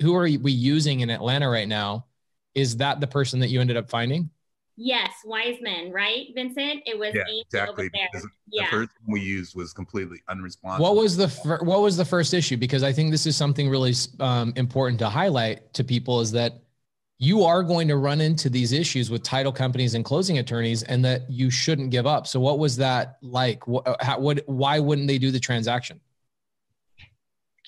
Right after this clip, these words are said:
Speaker 2: Communication, right, Vincent? I mean,
Speaker 3: Yeah.
Speaker 2: we couldn't even, um, <sighs> it's so funny to me when you find people that just don't want business. I mean, you're doing everything and you're out there to help 'em.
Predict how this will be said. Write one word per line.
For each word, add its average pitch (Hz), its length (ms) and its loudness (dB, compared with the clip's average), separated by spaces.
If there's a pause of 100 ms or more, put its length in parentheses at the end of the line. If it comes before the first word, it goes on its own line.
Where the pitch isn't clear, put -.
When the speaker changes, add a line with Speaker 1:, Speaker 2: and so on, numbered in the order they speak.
(100)
Speaker 2:
Communication, 220 800 -8
right, 202 220 -6
Vincent? 254 600 -8
I 220 120 -6
mean, 220 260 -6
Speaker 3:
Yeah. 170 200 -6
Speaker 2:
we - 0 -
couldn't 233 260 -10
even, 202 580 -6 (600)
um, 196 800 -4 (140)
<sighs> - 360 -14
it's 269 240 -8
so 330 160 -6
funny 302 320 -4
to 277 120 -12
me 220 140 -6
when 208 100 -10
you 214 140 -10
find 240 200 -10
people 220 180 -12
that 180 180 -8
just - 480 -8 (440)
don't 214 260 -6
want 214 340 -8
business. 311 520 -6 (160)
I 240 60 -8
mean, 220 160 -6
you're 220 140 -4
doing 302 300 -4
everything 240 560 -6
and 190 80 -10
you're 196 120 -6
out 247 200 -8
there 226 120 -6
to 202 60 -10
help 214 320 -10
'em. 247 360 -4